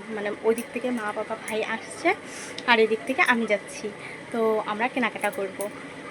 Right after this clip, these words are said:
তো কী কী নেই না নেই অবশ্যই তোমাদের সাথে শেয়ার করব। তো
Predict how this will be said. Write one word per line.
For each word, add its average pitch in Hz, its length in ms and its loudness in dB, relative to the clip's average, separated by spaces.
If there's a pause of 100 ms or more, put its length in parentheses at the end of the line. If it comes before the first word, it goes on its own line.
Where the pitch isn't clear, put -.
তো 240 220 6 (100)
কী 285 180 4
কী 294 80 0
নেই 269 200 6
না 233 140 6
নেই 233 200 4
অবশ্যই 233 400 4
তোমাদের 254 300 4
সাথে 262 240 -2
শেয়ার 247 320 0
করব। 247 320 4 (260)
তো 240 240 2